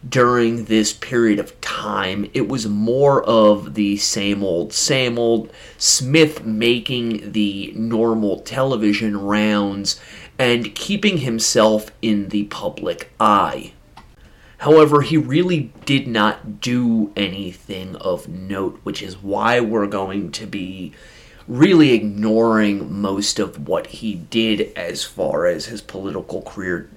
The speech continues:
during the nineteen eighties, because the things that he was getting involved with behind the scenes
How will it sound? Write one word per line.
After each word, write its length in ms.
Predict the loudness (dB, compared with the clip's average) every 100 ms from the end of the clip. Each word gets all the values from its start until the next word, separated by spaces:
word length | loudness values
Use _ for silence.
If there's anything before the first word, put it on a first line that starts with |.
| -4
during 520 | -4 -2 -6 -8 -10
the 140 | -10
nineteen 760 | -8 -8 -10 -14 -16 -14 -16 -16 _ 2
eighties, 540 | 4 4 0 -4 -6 -16 -20 -20 -20 -18 4
because 440 | 6 8 8 8 6
the 100 | 4
things 460 | 4 0 0 0
that 180 | 0 0
he 200 | -2 -4
was 220 | -2 -4
getting 380 | 0 0 2 0
involved 760 | -2 -4 -6 -2 0 0 -4 -4
with 360 | -2 -2 -6 -16
behind 760 | -14 -10 -2 0 2 0 -2
the 100 | -4
scenes 580 | -6 -6 -8 -8 -10